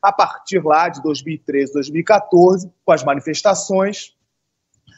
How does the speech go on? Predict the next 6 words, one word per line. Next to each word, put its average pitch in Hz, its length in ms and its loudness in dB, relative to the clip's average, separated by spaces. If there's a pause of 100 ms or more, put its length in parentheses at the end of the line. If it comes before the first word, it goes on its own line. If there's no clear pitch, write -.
(300)
com 202 160 4
a - 20 -2
reeleição 190 680 2
de 151 100 -6
Dilma 143 260 0
Rousseff, 185 720 2